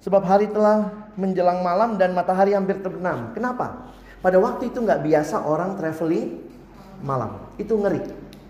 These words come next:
Itu bahaya pada waktu itu ya. Nah, lalu masuklah ia untuk tinggal bersama-sama dengan mereka. Waktu ia duduk makan dengan mereka, ia mengambil roti, mengucap berkat, lalu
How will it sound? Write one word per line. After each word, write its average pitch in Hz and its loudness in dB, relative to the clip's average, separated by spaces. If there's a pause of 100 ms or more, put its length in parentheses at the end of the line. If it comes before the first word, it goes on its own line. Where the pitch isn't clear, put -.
(400)
Itu 165 -2
bahaya 156 4 (220)
pada 135 0
waktu 143 0
itu 131 -2
ya. 170 4 (320)
Nah, - -2
lalu 269 2 (580)
masuklah 202 0
ia 202 2
untuk 196 -6
tinggal 226 2
bersama-sama 196 2
dengan 175 -2
mereka. 175 0
Waktu 202 2
ia 190 8
duduk 240 -2
makan 214 0
dengan 190 0
mereka, 196 4
ia 196 4
mengambil 220 2
roti, 226 2
mengucap 202 0
berkat, 196 -2
lalu 185 2